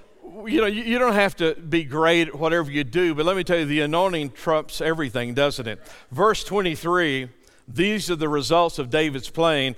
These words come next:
"And whenever the harmful spirit from God was upon Saul, David took the lyre and played it with his hand.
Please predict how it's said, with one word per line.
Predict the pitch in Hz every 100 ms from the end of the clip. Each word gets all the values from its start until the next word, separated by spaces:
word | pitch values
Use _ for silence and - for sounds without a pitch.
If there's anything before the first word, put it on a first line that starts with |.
| - -
"And | 143
whenever | 151 165 214 220
the | 170 143
harmful | - 170 208 226 185
spirit | 170 - 185 190
from | 156 147
God | 143 180 165
was | 139
upon | 135 151 147
Saul, | - 170 170 135 127 - - - 139
David | 170 208 208 190
took | 185 -
the | 151
lyre | 151 185 156 151
and | 147 139
played | - 175 185
it | 180
with | 156
his | 156 -
hand. | 175 165 139